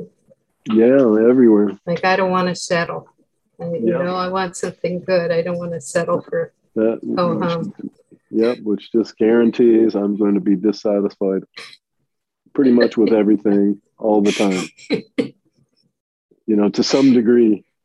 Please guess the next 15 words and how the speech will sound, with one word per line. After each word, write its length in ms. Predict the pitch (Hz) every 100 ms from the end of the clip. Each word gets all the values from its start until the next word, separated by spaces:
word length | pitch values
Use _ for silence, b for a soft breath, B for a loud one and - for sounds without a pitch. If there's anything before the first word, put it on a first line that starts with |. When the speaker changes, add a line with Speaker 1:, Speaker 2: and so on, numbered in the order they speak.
| _ _ _ _
Speaker 2:
Yeah. 480 | 233 240 247 233 214 208 _ _
Oh 260 | 220 220 214
my. 400 | 208 202 208 208 _ _ _ _ _ -
Speaker 1:
Yeah, 180 | 98 98
'cause 300 | - 95 92
being 300 | - 110 117
satisfied 560 | - 120 120 - 113 98
is 120 | 87 -
settling. 400 | 98 90 82 - _ -
Good. 420 | 110 107 90 87 _ _ _ _ _ _ _
Good, 440 | - - 117 104 92 _ -
good, 140 | 113 - - -
good 180 | 135 131
find. 380 | - 101 101 87 - _ _ _ _ _ _ _ _ _ _ _ _ _ _ _ _ - - _ _ _ B B B -
Speaker 2:
Boy, 140 | 202